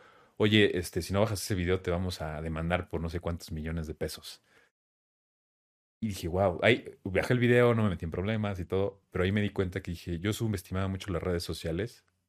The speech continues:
Y ese, eh, fue en el dos mil dieciocho, imagínate, dos mil diecinueve.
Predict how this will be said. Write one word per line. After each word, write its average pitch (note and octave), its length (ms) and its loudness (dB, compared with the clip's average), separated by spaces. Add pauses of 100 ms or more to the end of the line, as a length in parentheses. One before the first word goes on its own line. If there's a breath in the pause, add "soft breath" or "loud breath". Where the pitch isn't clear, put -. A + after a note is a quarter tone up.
(220)
Y G#2+ 120 2
ese, B2 440 4
eh, A#2 120 2
fue B2 200 0
en C3+ 60 4
el B2+ 120 4
dos E2+ 160 0
mil G#2 160 0
dieciocho, C#3 400 -2
imagínate, F2 580 -8
dos F2 140 -8
mil A2 100 0
diecinueve. F#2+ 420 -2